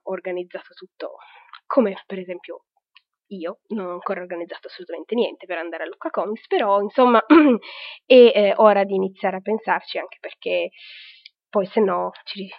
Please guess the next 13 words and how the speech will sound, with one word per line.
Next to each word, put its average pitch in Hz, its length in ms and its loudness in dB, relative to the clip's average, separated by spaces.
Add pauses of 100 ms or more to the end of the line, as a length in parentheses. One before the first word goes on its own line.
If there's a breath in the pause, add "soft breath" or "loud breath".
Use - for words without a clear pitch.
(140)
io, 196 160 -6
almeno 185 220 -6
io 190 160 -8
mi 190 80 -8
riduco 190 280 -14
sempre 262 300 -14
all'ultimo - 320 -18
minuto 185 580 -8
e 226 120 -8
fare, 185 460 -10
diciamo - 400 -16
così, 190 360 -10
avventure 185 640 -10